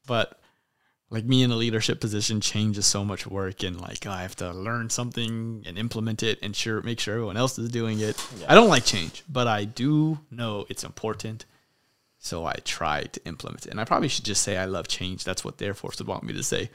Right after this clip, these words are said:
Speaker 2: Hmm.
Speaker 1: But I'm working on it.
Speaker 2: <laughs> Yeah.
Speaker 1: Yeah.
Speaker 2: Uh, change is really important thing. Like, uh, you see the water,
Speaker 1: Mm-hmm.
Speaker 2: and if there, if it's not flowing, the water will,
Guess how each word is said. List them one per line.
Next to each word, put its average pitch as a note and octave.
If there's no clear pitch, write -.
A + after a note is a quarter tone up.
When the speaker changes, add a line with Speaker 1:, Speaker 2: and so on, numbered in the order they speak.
Speaker 2:
Hmm. G#2
Speaker 1:
But C3+
I'm C3+
working D3+
on E2+
it. -
Speaker 2:
<laughs> -
Yeah. C#3
Speaker 1:
Yeah. G#2+
Speaker 2:
Uh, B2
change G3
is B2
really C3+
important C#3
thing. F#2
Like, A#2
uh, A#2
you -
see C#3
the C3+
water, G#2
Speaker 1:
Mm-hmm. A2+
Speaker 2:
and G#2+
if G#2
there, A#2
if C3
it's B2+
not A2
flowing, A#2
the A#2+
water C#3+
will, B2